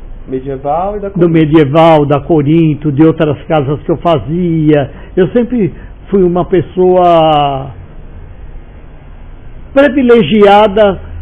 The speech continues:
Speaker 2: Dentro de umas dez eu também estava nesse grupo. Não vou dizer, "Ah, eu fui a única", não. Eu sempre fui privilegiado pela, ah, no meio gay. Então, eu tinha uma convivência muito boa, por exemplo,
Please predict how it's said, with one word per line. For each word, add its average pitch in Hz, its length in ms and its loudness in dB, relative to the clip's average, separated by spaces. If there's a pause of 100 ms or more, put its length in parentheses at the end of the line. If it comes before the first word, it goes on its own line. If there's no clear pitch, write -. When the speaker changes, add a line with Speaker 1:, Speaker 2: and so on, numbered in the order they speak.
(420)
Speaker 2:
Dentro 214 360 2
de 170 100 0
umas 190 380 2
dez 202 280 4
eu 208 100 0
também 175 480 2
estava 175 680 0
nesse 170 380 0
grupo. 151 500 4
Não 143 140 0
vou 165 160 2
dizer, 139 360 0 (220)
"Ah, 160 220 4
eu 151 140 4 (100)
fui 165 160 4
a 156 60 4
única", 151 460 2
não. 160 400 0
Eu 147 220 -2 (340)
sempre 196 300 0
fui 190 140 -2
privilegiado 175 1200 2 (400)
pela, 160 840 4 (280)
ah, 180 420 0
no 185 180 4
meio 190 400 4
gay. 185 340 4 (160)
Então, 190 540 0 (260)
eu 190 140 2
tinha 254 220 -2
uma 226 180 0
convivência 160 680 0
muito 175 320 -2
boa, 170 580 6
por 165 160 0
exemplo, 139 280 -4